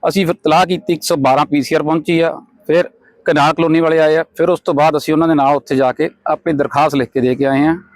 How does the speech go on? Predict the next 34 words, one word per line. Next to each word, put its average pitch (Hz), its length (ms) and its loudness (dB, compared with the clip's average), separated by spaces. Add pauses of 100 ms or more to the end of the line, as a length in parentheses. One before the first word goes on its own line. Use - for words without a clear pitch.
(340)
ਔਰ 185 100 2
ਇਹ 196 80 2
ਸਾਨੂੰ 170 280 -2
ਬਿਲਕੁਲ 185 380 0 (280)
ਨਜਾਇਜ਼ 156 440 2
ਤੰਗ 143 220 0
ਕਰ 151 120 0
ਰਹੇ 170 200 2
ਆ। 180 100 -4 (160)
ਅਸੀਂ 196 200 0
ਆਪਣੇ 196 260 0
ਪੋਜੀਸ਼ਨ 180 380 0
'ਚ 175 40 0
ਬੈਠੇ 156 320 0
ਆ। 175 140 0 (420)
ਪਿਛਲੇ 202 340 2
ਤਕਰੀਬਨ 190 540 0
ਅਸੀਂ 180 160 -2
ਸਤਾਰਾਂ 175 320 0
ਅਠਾਰਾਂ 170 240 2
ਸਾਲ 160 160 2
ਤੋਂ 165 100 0
ਉਹਦੀ 160 120 2
ਜ਼ਮੀਨ 143 260 2
ਕਲਟੀਵੇਟ 143 400 0
ਕਰ 147 140 0
ਰਹੇ 156 120 0
ਆ। 160 40 2
ਹੁਣ 139 200 -2
ਵੀ 170 100 0
ਸਾਡੀ 156 200 0
ਜ਼ਮੀਨ 143 280 2
ਵਾਹੀ 143 300 2
ਆ, 165 120 0